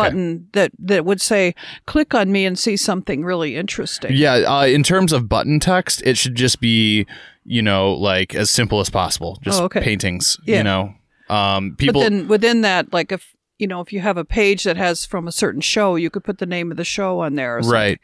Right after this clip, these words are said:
Speaker 2: right. Yeah,
Speaker 1: Yeah.
Speaker 2: and when you're building your website in the back end, there's, there's page descriptions,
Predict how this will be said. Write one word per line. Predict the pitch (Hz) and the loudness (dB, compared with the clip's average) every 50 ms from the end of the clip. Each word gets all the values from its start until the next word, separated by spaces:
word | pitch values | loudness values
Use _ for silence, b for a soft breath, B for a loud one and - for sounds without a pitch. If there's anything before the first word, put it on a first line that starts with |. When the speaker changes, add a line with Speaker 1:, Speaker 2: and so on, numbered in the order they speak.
| - 117 | -6 -2
Speaker 2:
right. | 120 123 113 110 107 - | 2 2 4 4 4 2
Yeah, | 143 151 143 113 | 2 2 2 4
Speaker 1:
Yeah. | 135 | 4
Speaker 2:
and | 156 151 151 | 4 4 4
when | 160 170 | 4 4
you're | 175 175 165 143 | 4 4 4 2
building | 131 110 139 156 170 165 165 170 160 | 4 4 2 4 4 4 4 4 4
your | 143 131 | 4 4
website | 123 120 123 123 120 - - 113 - | 4 4 4 2 2 0 2 2 2
in | - 107 117 | 2 2 0
the | 113 110 | 0 2
back | 107 113 110 113 117 - - | 2 2 2 0 0 0 0
end, | 113 110 107 107 104 101 | 2 2 2 2 2 2
there's, | 107 104 104 98 92 - - - | 2 2 2 2 0 0 -2 -2
there's | 110 113 104 101 - | 0 0 0 0 0
page | - - - 123 120 104 95 | 0 0 2 2 2 0 -2
descriptions, | - 95 92 - - - 78 80 - - 82 76 69 - - | -4 -2 -4 -2 -2 -4 -6 -4 -4 -6 -6 -6 -4 -6 -6